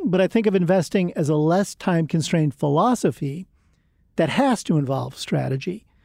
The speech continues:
But go ahead, Aaron, school me if you disagree with how I've parsed the differences between these two things.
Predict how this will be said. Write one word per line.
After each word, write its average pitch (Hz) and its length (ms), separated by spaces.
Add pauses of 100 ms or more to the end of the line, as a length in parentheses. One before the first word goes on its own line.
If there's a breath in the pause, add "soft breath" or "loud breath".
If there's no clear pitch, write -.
(320)
But 196 160
go 214 200
ahead, 185 360
Aaron, 147 360
school 202 380
me 156 180
if 135 140
you 156 80
disagree 147 480
with 139 140
how 147 220
I've 139 260
parsed - 400
the 143 80
differences 147 440
between 139 300
these 135 180
two 143 120
things. 135 400